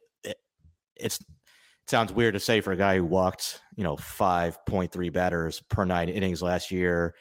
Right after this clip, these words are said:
and then in seventy-one innings threw another thirteen wild pitches and hit eighteen guys, which I think was, like, second maybe in the minor leagues. Um, it sounds weird to say that that guy's control took a step forward this year, but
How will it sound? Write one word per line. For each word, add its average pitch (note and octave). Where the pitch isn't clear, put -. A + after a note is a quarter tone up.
and F#2
then F2
in E2
seventy-one E2+
innings E2+
threw E2+
another F2
thirteen F2+
wild F2
pitches F2
and D#2
hit -
eighteen F#2
guys, E2+
which E2
I F2
think F2
was, D#2+
like, D#2
second F2
maybe F2
in F2
the F2
minor F#2
leagues. G2
Um, G#2+
it -
sounds A#2
weird G#2+
to F#2
say G2
that F#2
that G2
guy's F2
control F#2
took F2+
a E2+
step F2
forward F2+
this A2
year, A#2
but F2